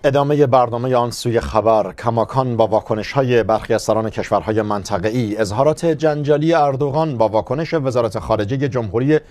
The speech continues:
اسلامی ایران مواجه شد. در این راستا ایران با دعوت از کاردار ترکیه به سخنان رئیس جمهوری این کشور اعتراض کرده است.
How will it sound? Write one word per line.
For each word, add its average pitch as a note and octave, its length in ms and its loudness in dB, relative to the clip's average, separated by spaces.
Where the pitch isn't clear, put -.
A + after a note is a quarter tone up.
اسلامی B2+ 640 0
ایران D#3+ 380 0
مواجه F2 400 -6
شد. D#2+ 240 -8
در C#3 100 6
این D#3+ 160 -4
راستا F#2+ 380 -2
ایران D3+ 400 0
با D3 120 2
دعوت C3 420 -2
از B2+ 140 -6
کاردار A2 560 0
ترکیه D#3 540 -2
به D#3+ 120 -6
سخنان G2+ 600 -4
رئیس G#2+ 420 -4
جمهوری G2 420 -2
این G#2+ 120 -2
کشور B2+ 500 0
اعتراض B2 560 0
کرده D#2 280 -10
است. - 240 -14